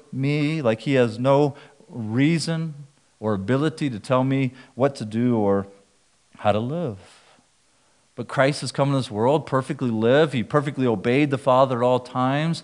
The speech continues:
And the, uh, the Bible says that he bore our sins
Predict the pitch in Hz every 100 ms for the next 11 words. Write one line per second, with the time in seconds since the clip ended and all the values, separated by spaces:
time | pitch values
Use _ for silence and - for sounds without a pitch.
0 | - - 123 131 117 - - _ _ -
1 | 117 107 101 98 98 92 - _ _ 127
2 | 104 110 143 151 135 120 101 95 107 131
3 | 151 160 160 - - 113 107 - - 139
4 | 151 151 143 -